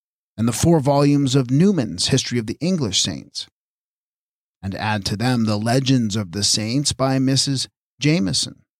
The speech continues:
In these, the perpetual stream of miracle flows without a ruffle of doubt.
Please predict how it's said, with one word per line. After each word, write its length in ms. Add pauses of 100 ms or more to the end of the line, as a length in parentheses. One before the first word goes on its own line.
(1200)
In 140
these, 260
the 120
perpetual 560
stream 360
of 180
miracle 540
flows 560
without 360
a 40
ruffle 380
of 140
doubt. 360